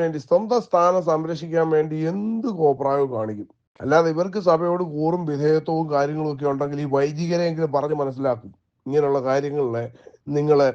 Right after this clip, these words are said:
അകലം പാലിക്കണം, അല്ലെങ്കിൽ ഇങ്ങനെയുള്ള കാര്യങ്ങളിൽ നിങ്ങൾ പോകാൻ പാടില്ല, നമ്മുടെ സഭയുടെ കൽപ്പനയുണ്ട്.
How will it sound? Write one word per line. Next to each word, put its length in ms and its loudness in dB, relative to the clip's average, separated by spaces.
അകലം 320 4
പാലിക്കണം, 440 -2
അല്ലെങ്കിൽ 320 2
ഇങ്ങനെയുള്ള 380 6
കാര്യങ്ങളിൽ 480 2
നിങ്ങൾ 180 0
പോകാൻ 340 4
പാടില്ല, 320 0
നമ്മുടെ 280 0
സഭയുടെ 340 2
കൽപ്പനയുണ്ട്. 640 -2